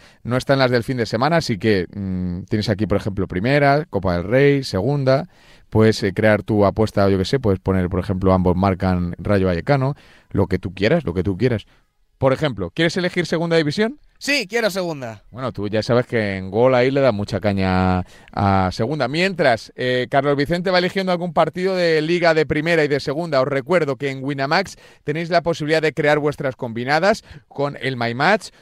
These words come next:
Speaker 1: o con mercados simples y que nosotros vamos a hacer una aquí para que vosotros os hagáis una idea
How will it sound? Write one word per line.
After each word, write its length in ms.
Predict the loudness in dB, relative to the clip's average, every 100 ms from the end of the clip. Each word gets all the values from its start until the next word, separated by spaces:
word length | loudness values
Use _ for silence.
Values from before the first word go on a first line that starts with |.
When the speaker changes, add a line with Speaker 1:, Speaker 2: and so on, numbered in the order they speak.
| -6
Speaker 1:
o 180 | -4 0
con 320 | 0 0 -4
mercados 520 | -4 -4 0 2 2 -2
simples 440 | -4 0 0 0
y 80 | -6
que 100 | -6
nosotros 360 | -6 -4 -2 0
vamos 220 | 0 -2
a 40 |
hacer 240 | -2 -4 0
una 260 | 0 2
aquí 220 | 2 0 0
para 200 | 0 0
que 80 |
vosotros 360 | -2 -4 -4 -4
os 120 | -4
hagáis 280 | -2 -2 -4
una 140 | -6
idea 340 | -4 2 2